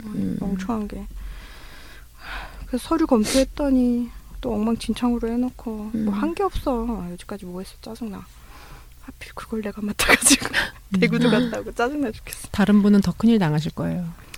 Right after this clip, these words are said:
Speaker 2: 다른 분은, 음, 좀 그렇죠. <laughs> 더 큰일을 계속 당하고 계시죠. 아, 그러더니 안부는 그 일이 해결되니까 뭔가 또 짬이 났는지 다른 직원을 불러다가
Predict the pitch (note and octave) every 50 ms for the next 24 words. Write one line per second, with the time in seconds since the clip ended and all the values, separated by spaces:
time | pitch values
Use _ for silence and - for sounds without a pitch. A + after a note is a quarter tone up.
0 | - - - - - - - - - - - - - - - B3+ C#4+ D4 C#4+ C#4
1 | C#4+ C#4 C4+ C4+ B3+ B3 A#3 A3 A3 G#3+ G#3 G3 G3+ G#3+ G#3+ - - - - A#3+
2 | A3 G#3+ G#3+ G#3+ - - - - - A#3 - - - G#3 G3+ - C4 B3 A#3 C4+
3 | C4+ C#4 - F#4 - - - D4+ - - - G4 E4+ D4 - - - B3 C#4 -
4 | - - B3+ C4+ C#4+ E4+ D#4 C4 B3 B3 C4+ - - B3 G#3 G3+ B3 - - B3+
5 | A3+ - - - - - - - - F4 - - B3 B3+ B3 A#3 G#3+ - - A3+
6 | A#3 G#3+ - A3 G#3 G3+ A3+ B3+ A#3+ G#3 F#3+ - F#3 F#3 F3+ - F#3+ F#3 G3+ B3
7 | B3 A3 F#3 F3+ - - - - B3 A#3 A#3+ A#3+ A#3+ A#3+ A#3+ A#3 A#3 D#4 D#4+ E4
8 | E4 C#4+ D4 C4+ A3+ A3 - A3 G3+ F#3 F#3 F#3+ F#3 F#3+ F#3 F3+ F#3 - - -
9 | - - - - - - - A#3+ A#3 A3 G3+ G#3 - - - - - - - D4+
10 | D#4+ E4+ E4+ D#4 C4 G#3+ G3 F#3+ F#3+ F#3+ F#3+ G3 - B3+ A#3+ A3+ G3+ - - G3+
11 | F#3+ G3+ G3 G3 - G3 F#3 F#3+ F#3 F#3 F3+ F3 - - F#3+ F#3+ F#3+ F3+ F#3 F3+
12 | F3 - F#3+ F#3+